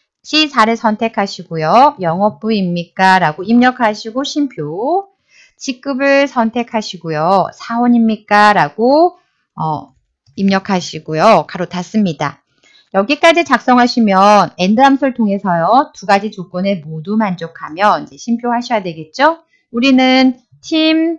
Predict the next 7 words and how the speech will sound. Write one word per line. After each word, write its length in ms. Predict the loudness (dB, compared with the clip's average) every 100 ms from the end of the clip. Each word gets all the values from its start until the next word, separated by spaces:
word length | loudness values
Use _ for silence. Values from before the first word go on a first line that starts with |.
| _ _
결제라고 920 | 2 2 2 -2 0 2 4 2 2
할 160 | -4 -2
거고요. 760 | -4 -4 -2 0 4 4 2 -2
그렇지 320 | -8 -4 -2
않다면 760 | -2 -2 -4 -2 2 2 2
심표, 540 | 0 -4 -4 -2 -4 -4 _ _ _
공백으로 880 | 0 2 2 0 0 -4 -10 -14